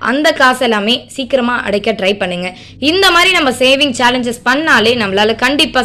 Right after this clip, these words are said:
சீக்கிரமா அடைக்க முடியும். என்ன எடுத்துக்கோங்க, நானும் அந்த ஃபோனுக்கு வந்து ஆயிரத்தி ஐந்நூறு ரூபாய் எடுத்தேன் கைமாத்தான்னு சொன்னேன். அதுக்கு அடுத்த மாசமே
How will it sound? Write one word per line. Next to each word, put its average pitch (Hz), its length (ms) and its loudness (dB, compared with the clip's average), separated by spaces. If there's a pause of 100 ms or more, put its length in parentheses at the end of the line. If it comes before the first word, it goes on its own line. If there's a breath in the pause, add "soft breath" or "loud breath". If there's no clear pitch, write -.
சீக்கிரமா 220 460 -2
அடைக்க 175 300 -2
முடியும். 175 220 -4 (500 loud breath)
என்ன 285 220 4
எடுத்துக்கோங்க, 277 480 0 (120)
நானும் 240 300 2
அந்த 202 100 0 (100)
ஃபோனுக்கு 269 440 0
வந்து 208 220 0
ஆயிரத்தி 220 280 2
ஐந்நூறு 202 200 -2
ரூபாய் 233 240 2
எடுத்தேன் 208 380 -2
கைமாத்தான்னு 196 580 -2
சொன்னேன். 170 240 -10 (360 soft breath)
அதுக்கு 208 280 2
அடுத்த 277 180 2 (100)
மாசமே 262 320 2